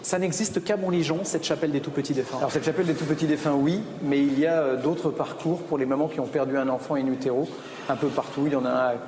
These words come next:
Speaker 2: à, à la Sainte-Baume, il y en a, il y en a un peu partout, mais effectivement,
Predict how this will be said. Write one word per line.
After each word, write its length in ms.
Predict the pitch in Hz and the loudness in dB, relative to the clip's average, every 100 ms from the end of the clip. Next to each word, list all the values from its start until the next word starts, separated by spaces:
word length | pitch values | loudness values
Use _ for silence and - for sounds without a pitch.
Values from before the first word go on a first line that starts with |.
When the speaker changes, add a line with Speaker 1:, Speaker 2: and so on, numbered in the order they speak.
| - | -2
Speaker 2:
à, 340 | 135 120 131 123 | 0 0 0 2
à 20 | |
la 120 | 123 | 0
Sainte-Baume, 680 | - 131 123 131 143 156 147 | 0 0 2 2 2 2 0
il 60 | |
y 20 | 127 | 0
en 100 | 123 | 2
a, 240 | 120 120 120 - - - - | 2 0 -4 -12 -12 -12 -4
il 60 | |
y 20 | |
en 60 | 131 | 0
a 40 | |
un 60 | 131 | 0
peu 100 | 143 | 0
partout, 320 | 131 - 160 | -4 -4 -2
mais 140 | 147 127 | 0 0
effectivement, 480 | 123 123 139 143 | -2 -4 0 0